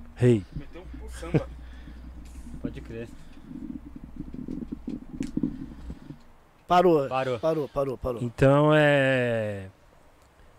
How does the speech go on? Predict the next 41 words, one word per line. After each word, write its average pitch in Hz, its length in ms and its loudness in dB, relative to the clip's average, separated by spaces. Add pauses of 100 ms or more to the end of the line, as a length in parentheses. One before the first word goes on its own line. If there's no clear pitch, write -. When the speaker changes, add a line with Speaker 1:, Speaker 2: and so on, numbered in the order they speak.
(280)
Speaker 1:
eu 147 60 2
desisti. 202 400 2 (160)
Eu, 107 240 -2
agora, 127 220 6
eu, 156 220 2
sei 165 200 4
lá. 131 160 4 (440)
Eu 107 120 -4 (140)
já 139 140 8
cobrei 147 340 8
duas 139 240 8
vezes, 135 180 4
duas, 135 180 4
três 127 260 4
vezes. 127 380 4
Aí 127 120 6
fala 123 240 4
que - 80 -8
tá 127 120 2
no 120 60 -2
estoque, - 300 0
fala 123 160 -2
que 131 60 -6
não 117 80 -6
tá 120 100 -4
no 110 60 -4
estoque. 131 360 -4
Falo, 120 160 -4
mano, 147 260 0 (1080)
eu 202 60 0
ganhei, 160 420 8
gente. 120 320 0
Eu 139 60 0
não, 170 80 -2
não 180 380 -6
tô 202 140 4
pedindo, 131 340 4
eu 117 60 4
ganhei. 139 500 6 (140)
Enfim. 120 280 -6
Speaker 4:
É. - 160 -2